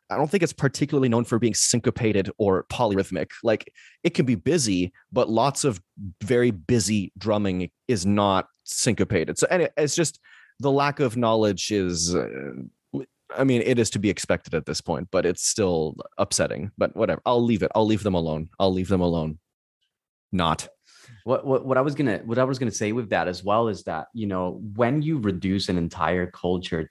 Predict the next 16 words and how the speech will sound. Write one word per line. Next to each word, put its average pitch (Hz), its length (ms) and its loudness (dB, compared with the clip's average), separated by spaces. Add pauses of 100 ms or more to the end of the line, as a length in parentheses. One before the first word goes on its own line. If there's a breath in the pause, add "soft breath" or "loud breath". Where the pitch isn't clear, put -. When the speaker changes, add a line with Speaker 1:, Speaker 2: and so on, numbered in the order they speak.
Speaker 2:
to, 85 300 -4 (300 soft breath)
"You 104 220 -2
guys 117 360 0
practiced 98 720 -4
some 98 380 -4
form 90 560 -2
of 82 600 -4 (100)
pagan 92 420 -2
worship," 85 580 -6 (180)
right? - 300 -6 (420 soft breath)
Um, 85 600 2
and 90 100 -2
you 87 180 -2
worshiped 92 380 2
false 82 340 0
gods, 82 580 -2